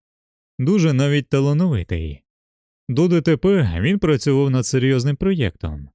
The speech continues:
Євген не міг ходити, але руки в нього працювали, мозок тим паче.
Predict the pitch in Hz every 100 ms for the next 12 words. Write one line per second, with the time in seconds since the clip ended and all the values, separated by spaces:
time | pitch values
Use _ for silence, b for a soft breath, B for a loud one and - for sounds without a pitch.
0 | _ _ _ _ 123 143 151 214 139 165
1 | 208 - 104 92 87 - 76 73 _ _
2 | - 143 160 160 208 143 127 131 135 143
3 | 156 - 196 107 82 78 73 67 _ _
4 | - 185 208 127 117 - - 151 170 147
5 | 87 - 78 73